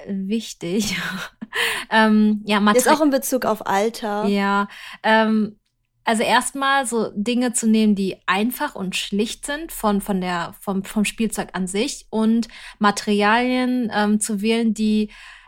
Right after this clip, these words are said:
Speaker 1: nachhaltig und langlebig sind. Also wie zum Beispiel Holz und, äh, Stoffe und so weiter. Also viel mehr weg von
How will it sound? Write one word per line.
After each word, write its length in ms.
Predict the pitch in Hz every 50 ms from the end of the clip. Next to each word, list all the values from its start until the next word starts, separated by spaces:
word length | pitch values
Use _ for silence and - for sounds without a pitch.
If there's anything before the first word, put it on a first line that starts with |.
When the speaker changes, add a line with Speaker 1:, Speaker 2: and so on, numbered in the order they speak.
| _ _
Speaker 1:
nachhaltig 920 | 220 214 214 214 214 226 240 233 - - - 240 226 226 226 233 220 -
und 80 | - 202
langlebig 800 | 202 208 208 214 214 220 202 180 165 175 180 175 180 175 170 -
sind. 300 | - 147 151 170 170 -
Also 280 | - 190 185 190 190 190
wie 100 | 202 196
zum 160 | - 214 208
Beispiel 440 | 202 202 202 - - 247 240 214 196
Holz 600 | 196 190 185 185 190 190 190 190 202 196 196 - -
und, 400 | - 214 220 220 226 240 233 - -
äh, 180 | 208 208 214
Stoffe 720 | 214 - - - 190 180 180 - - 190 180 175 147 -
und 180 | - - 208 208
so 160 | - 202 190
weiter. 460 | 190 185 185 190 190 - 208 202 175
Also 340 | - 202 196 196 208 208 208 - - - - - - - - - - - _
viel 520 | - - - - 269 285 285 294 302 - - -
mehr 400 | 220 220 220 220 214 220 202 196
weg 220 | 220 226 226 -
von 520 | - - 220 208 202 202 202 202 196 196